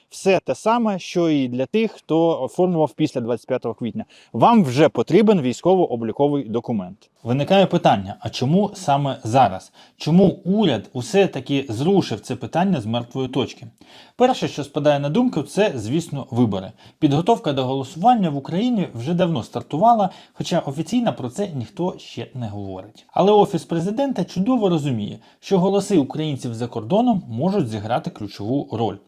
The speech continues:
Тому зараз важливо усунути одну з найбільш дратівливих проблем для біженців — незаконне блокування паспортів. Як на мене, це пряма спроба підняти рейтинг серед тих,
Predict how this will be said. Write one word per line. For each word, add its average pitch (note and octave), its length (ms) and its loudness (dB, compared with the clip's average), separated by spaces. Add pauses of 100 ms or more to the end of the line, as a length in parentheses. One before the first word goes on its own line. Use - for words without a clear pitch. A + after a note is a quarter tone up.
(300)
Тому F#3 360 2
зараз E3 400 0
важливо D3 540 0
усунути C3+ 540 -2
одну C3 300 -2
з A#2+ 80 -4
найбільш D3 380 -4
дратівливих D#3 720 -4
проблем D3+ 440 -2
для C3 160 0
біженців — G2+ 500 -4 (280)
незаконне D3+ 520 0
блокування B2+ 540 -2
паспортів. - 580 -12 (120)
Як F3+ 300 2
на C#3 100 -2
мене, F#3+ 400 0
це F3 140 -4
пряма D3+ 480 0
спроба D#3 420 -2
підняти A#2+ 500 -6
рейтинг F3+ 420 -4
серед A2+ 380 -10
тих, A3+ 240 -6